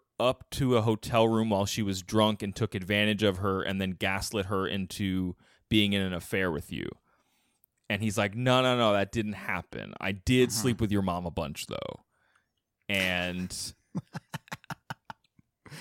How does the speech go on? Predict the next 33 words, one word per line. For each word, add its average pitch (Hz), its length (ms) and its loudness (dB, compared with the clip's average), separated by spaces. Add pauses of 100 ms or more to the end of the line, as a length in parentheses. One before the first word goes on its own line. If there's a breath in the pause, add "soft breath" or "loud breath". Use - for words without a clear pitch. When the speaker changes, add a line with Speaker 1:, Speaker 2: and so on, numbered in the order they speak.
(140)
Speaker 1:
and 139 140 2
after, 151 600 2
Speaker 2:
Yikes. 113 300 -2 (340 loud breath)
Speaker 1:
and 143 200 -2
she - 200 2
basically 165 580 0
is 131 140 -4
like, 127 420 -2
"So - 180 2
you 262 280 6
moved 262 260 2
up 202 240 2 (140)
to 165 120 4
Berkeley 151 540 2
for - 260 -4
me 120 680 0
after 104 340 -4
all 131 280 6
this 131 260 0 (280)
nonsense. 117 1040 -4 (880)
What 120 380 2
am 247 80 0
I 233 100 4
supposed - 480 4
to 104 80 0
do 117 260 6
with 107 200 4
that?" - 240 -8
Which 185 160 4
is, 220 80 6
like, 226 100 4
a 202 60 6
very, 160 540 4